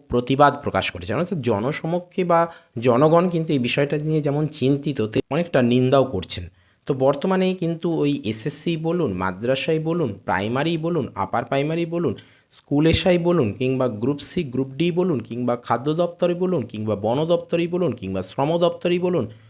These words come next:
কোথাও কিন্তু নিয়োগ এখন এই মুহূর্তে নেই। একটা অজুহাত দেখানো হচ্ছে, সেটা হলো ওবিসি ম্যাটার। কিন্তু ওবিসি ম্যাটার তো আজ এবছর থেকে শুরু হয়েছে,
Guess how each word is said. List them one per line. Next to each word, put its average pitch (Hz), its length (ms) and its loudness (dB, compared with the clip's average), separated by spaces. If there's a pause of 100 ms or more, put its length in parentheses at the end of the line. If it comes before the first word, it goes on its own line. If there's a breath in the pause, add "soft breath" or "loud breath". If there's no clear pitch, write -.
(260 soft breath)
কোথাও 147 440 2
কিন্তু 127 420 -2
নিয়োগ 107 400 0
এখন 101 280 -2
এই 92 140 0
মুহূর্তে 90 440 -4
নেই। 101 340 0 (880)
একটা 127 300 0
অজুহাত 156 420 6
দেখানো 139 340 2
হচ্ছে, 190 380 0
সেটা 120 280 2
হলো 117 280 4
ওবিসি 120 400 0
ম্যাটার। 90 320 -6 (720)
কিন্তু 165 280 2
ওবিসি 135 400 4
ম্যাটার 165 300 4
তো 160 500 4 (260)
আজ 123 340 4 (140)
এবছর 151 420 6
থেকে 160 280 0
শুরু 98 260 0
হয়েছে, 90 280 -4